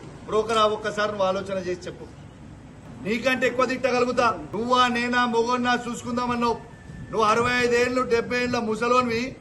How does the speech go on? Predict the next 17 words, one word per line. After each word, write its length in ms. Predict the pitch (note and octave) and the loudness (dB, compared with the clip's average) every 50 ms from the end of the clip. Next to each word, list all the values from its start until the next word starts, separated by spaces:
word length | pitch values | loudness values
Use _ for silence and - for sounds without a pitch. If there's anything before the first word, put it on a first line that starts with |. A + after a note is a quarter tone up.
| - | -14
నేను 340 | A#2+ B2+ E3 G3+ A#3 B3 B3 | -12 -6 -2 -2 0 0 0
ముప్పై 360 | A3+ A3 A#3 - - B3+ B3 | 2 0 0 2 2 2 2
తొమ్మిది 400 | A#3 A#3+ B3 A#3+ A#3+ A#3+ A#3+ A#3+ | 4 2 0 0 0 0 2 2
ఏళ్ళ 120 | A#3+ A#3+ A#3+ | 2 2 0
యువకుణ్ణి. 840 | A3+ G3+ F#3+ G#3+ A3+ A#3 A#3 A#3+ C4 B3+ A#3 A#3 A3+ A#3 B3 C4 B3 - - - - - - - - - - | 0 0 2 2 2 2 4 2 0 0 2 2 2 2 0 -2 -6 -10 -14 -18 -18 -20 -20 -20 -20 -14 -2
మరి 200 | - F#3+ A3+ A#3 | 0 0 0 0
నేను 320 | A3 G3+ G3+ A3 A#3 A#3+ | -2 -2 0 0 0 2
రెచ్చిపోతే 520 | B3 C4 B3+ B3 C4 A3 B3+ B3 A#3 B3+ B3 | 2 0 0 0 -4 0 0 0 2 2 2
ఎట్లుంటుందో 420 | A#3+ A#3+ - C4 A#3+ B3+ B3+ B3 | 2 0 -2 -6 -2 0 2 4
ఒక్కసారి 520 | A#3+ A#3+ A#3 A#3+ A#3+ A3+ - A3 A3+ A3+ A3 | 4 4 2 2 -2 -2 0 2 0 2 2
నువ్వు 140 | A3 G#3+ | 2 4
ఆలోచన 340 | G#3 G#3 G#3+ G#3+ - A3 G#3 | 4 4 4 2 0 -2 -4
చేసుకో 360 | G3+ G3 G3+ G3 G3 - G#3 | -2 -2 -4 -4 -4 -2 -2
అని 120 | G3 F#3 F3+ | -2 0 -2
చెప్పి 180 | F#3+ F3+ F3 | -4 -6 -8
చెప్తా 220 | F3+ F3 - G3 E3 | -8 -8 -6 -6 -8
ఉన్నా. 200 | D#3+ D#3 D#3+ | -8 -8 -12